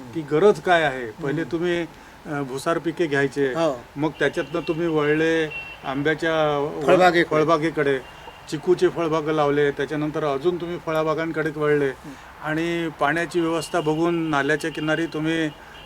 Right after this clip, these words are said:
Speaker 1: अ, विविध प्रकारचं वृक्षारोपण केलं.
Speaker 2: हो.
Speaker 1: त्याच्यानंतर मी तुमच्या परिसरात फिरत असताना हे पण बघितलं की आपल्या झाडाचे जे बांध, आपल्या शेताचे जे बांध आहे, त्या बांधांवरती तुम्ही अनेक प्रकारच्या दिव्य वनस्पतींचं, ज्याला आपण संजीवनी म्हणतो,
Speaker 2: हो.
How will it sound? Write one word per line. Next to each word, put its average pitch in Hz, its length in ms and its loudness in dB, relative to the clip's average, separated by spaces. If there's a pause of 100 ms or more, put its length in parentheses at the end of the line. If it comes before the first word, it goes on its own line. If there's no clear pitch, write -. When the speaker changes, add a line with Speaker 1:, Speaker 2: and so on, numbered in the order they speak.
(100)
Speaker 1:
अ, 139 180 -2
विविध 151 300 -2
प्रकारचं 156 480 -4
वृक्षारोपण 156 600 -4
केलं. 143 240 0
Speaker 2:
हो. 131 80 0 (560)
Speaker 1:
त्याच्यानंतर 165 500 0
मी 170 360 0
तुमच्या 156 360 -4
परिसरात 160 420 -4 (100)
फिरत 156 200 -4
असताना 165 380 -4
हे 151 100 0
पण 170 180 -4
बघितलं 165 400 0
की 165 320 0 (440)
आपल्या 160 280 -2
झाडाचे 143 500 0
जे 160 140 -2
बांध, 135 340 -2
आपल्या 147 540 0 (100)
शेताचे 156 420 -4
जे 160 100 0
बांध 156 340 0
आहे, 127 160 -2 (380)
त्या 156 100 -6
बांधांवरती 156 600 -2
तुम्ही 165 280 -2
अनेक 160 260 0
प्रकारच्या 165 600 -2 (360)
दिव्य 156 360 2
वनस्पतींचं, 185 840 4
ज्याला 147 240 -2
आपण 170 200 -4
संजीवनी 175 580 2
म्हणतो, 156 400 2
Speaker 2:
हो. 123 140 -2